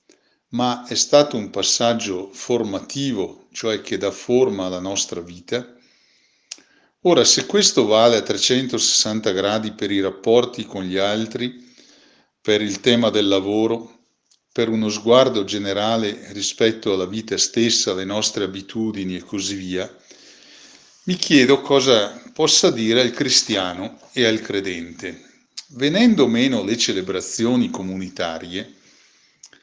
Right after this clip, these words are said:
mi chiedo, sono stato educato alla preghiera personale e in famiglia? La questione della preghiera in questo tempo del coronavirus è diventato un tema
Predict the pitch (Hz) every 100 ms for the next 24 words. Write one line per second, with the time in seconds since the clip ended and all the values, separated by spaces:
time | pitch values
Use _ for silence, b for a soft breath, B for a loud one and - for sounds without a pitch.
0 | b b b b b _ - 107 - 123
1 | 92 85 87 - _ _ - - 190 185
2 | - - 143 170 131 101 92 113 113 113
3 | 95 95 - - 120 113 110 - 92 92
4 | 107 113 98 - 104 - - 90 95 98
5 | 95 - - _ 113 98 95 - 85 87
6 | 87 95 127 - _ _ _ - - 143
7 | 160 - 220 208 120 101 95 104 98 113
8 | 120 95 92 110 - 104 - 147 147 -
9 | 95 92 - 101 123 113 90 90 87 98
10 | - - _ _ - 143 135 117 95 104
11 | 92 87 131 135 - - 147 127 - 98
12 | 98 113